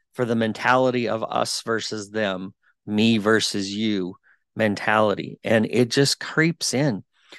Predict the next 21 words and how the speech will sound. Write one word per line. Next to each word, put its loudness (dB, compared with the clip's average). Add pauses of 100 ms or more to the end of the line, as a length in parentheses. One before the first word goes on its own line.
(140)
So 2
you 0
can 2
understand 2
where 4
I 4
think -6
where 0
I'm -2
going -2
<laughs> -8
today. 0 (360)
Uh, 0
I 0
hope -2
that -4
you -6
can -6
track 2
with -4
me, -4